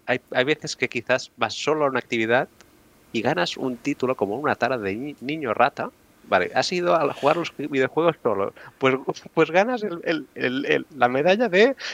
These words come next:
el experto de solo player. Yo qué sé, y, y vas co-, cogiendo medallas cuando eres antisocial y, y haces cosas por la-. Y además, en el juego, cada semana,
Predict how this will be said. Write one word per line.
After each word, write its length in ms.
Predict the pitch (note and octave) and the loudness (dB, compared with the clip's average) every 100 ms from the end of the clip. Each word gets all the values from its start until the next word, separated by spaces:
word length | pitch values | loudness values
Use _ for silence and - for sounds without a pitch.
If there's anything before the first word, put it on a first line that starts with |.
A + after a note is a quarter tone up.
| - | -2
el 180 | C#3+ C3 | 0 2
experto 560 | C#3 - B3+ - G#3 | 0 2 0 2 0
de 380 | G3 F3+ F3+ F3+ | 2 0 0 -6
solo 240 | - E3 D#3 | 0 0 2
player. 420 | A2+ G2 - - - - _ _ _ - | 0 0 -4 -12 -16 -20 _ _ _ -4
Yo 120 | - | -2
qué 80 | - | 0
sé, 200 | - A2 | -2 -4
y, 260 | - B2 C3 | -2 -6 -4
y 60 | |
vas 160 | B2 E3 | -4 -4
co-, 140 | - - - | -10 -20 -20
cogiendo 400 | - - - D3 | -16 -6 -2 0
medallas 280 | C3 C#3+ E3+ | 2 0 0
cuando 380 | - C#3+ E3 G#3+ - - _ _ | 0 2 2 0 -4 -20 _ _
eres 260 | - D3 E3 | 2 2 2
antisocial 600 | D#3 D#3+ D3 C#3 D#3+ E3+ - | -4 -4 -6 -4 -2 -2 -2
y, 220 | B2+ B2+ | -6 -4
y 120 | - A#2 | 0 0
haces 300 | A#2+ B2+ - | 0 -4 -8
cosas 280 | B2+ C3 | -8 -8
por 180 | - A#2+ | -6 -2
la-. 160 | A#2 A#2 G2+ - - | -2 -4 -12 -14 -2
Y 100 | F3+ | 2
además, 640 | C4+ A3+ A3+ G#3+ - - - _ _ _ _ _ _ _ _ | 4 4 2 -2 -6 -12 -14 _ _ _ _ _ _ _ _
en 180 | C#3+ C3+ | -6 -2
el 80 | |
juego, 320 | C3 E3+ E3+ D#3+ | -2 -2 -4 -4
cada 240 | D3+ E3 | -4 -4
semana, 460 | - C3 C#3 C3+ | -4 -4 -4 -6